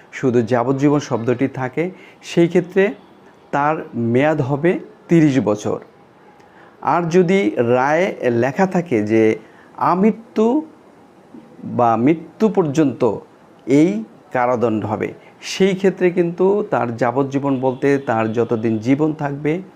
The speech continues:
সে পুরো সময়টাকেই কিন্তু যাবজ্জীবন বুঝাবে। তো ভিউয়ার্স, আশা করছি বিষয়টা আপনারা, এ, কিছুটা বুঝতে পেরেছেন। আমি একটু আবার সংক্ষেপে বলছি যে যাবজ্জীবন বলতে তিরিশ বছরকে বোঝাবে।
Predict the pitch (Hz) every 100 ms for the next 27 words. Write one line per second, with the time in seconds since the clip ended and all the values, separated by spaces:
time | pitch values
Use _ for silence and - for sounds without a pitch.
0 | - - - - 156 - 208 233 - -
1 | 131 131 131 123 123 131 131 131 123 147
2 | 143 123 110 113 104 104 107 113 107 -
3 | - - 107 120 110 151 - - - -
4 | - _ - _ _ _ - - - -
5 | - - 151 127 135 156 190 190 131 156
6 | 156 156 - 185 170 131 143 127 127 127
7 | 127 127 131 - - - - 117 113 131
8 | 131 131 113 117 139 160 135 123 117 156
9 | 269 - - - - - 135 151 156 156
10 | - 135 147 160 160 135 131 123 120 120
11 | 143 160 151 139 113 131 139 160 185 196
12 | 180 165 170 170 185 190 190 - - -
13 | 170 175 185 151 135 - 123 - 170 123
14 | 117 117 104